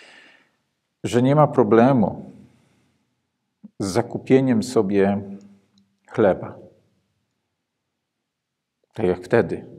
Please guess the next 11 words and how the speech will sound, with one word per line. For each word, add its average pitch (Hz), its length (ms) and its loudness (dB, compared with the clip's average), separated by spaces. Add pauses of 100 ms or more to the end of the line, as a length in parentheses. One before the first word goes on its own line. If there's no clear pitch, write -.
(420)
był 113 180 0
problem. - 440 -8 (1300)
Natomiast 117 1000 -2 (180)
ciągle 143 500 2
brakuje, 107 840 0 (480)
w - 80 -20
cudzysłowie, 95 600 -2
sklepów, - 880 -4 (1400)
takich - 360 -6
miejsc 120 640 -2
zaopatrzenia 110 1120 -2